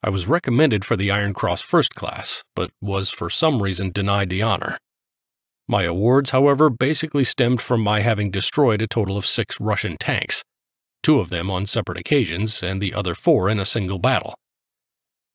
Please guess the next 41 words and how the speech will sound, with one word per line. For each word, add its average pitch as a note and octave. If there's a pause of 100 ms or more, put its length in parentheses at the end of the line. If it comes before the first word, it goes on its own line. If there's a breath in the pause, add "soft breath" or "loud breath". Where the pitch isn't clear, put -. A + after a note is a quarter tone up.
The A#2
destruction E3
of A#2+
the G#2+
last A#2
four E2+
occurred G2+
one A#2+
day A2+
when G2+
approximately G2
twenty C#3
Russian C3+
tanks C3+
attempted G2+
to F2+
breach G#2+
our F2+
lines G#2+
near G2
Narva, A2
Estonia. F#2 (1400)
Somehow, C3+
I A#2+
managed B2
to G#2+
smash D3
all D3+
four G#2+
in A2+
a G#2
matter G#2+
of A2
minutes, - (160)
while F2
another A2
one F#2
of E2+
our F2
tanks F#2+
obliterated A#2+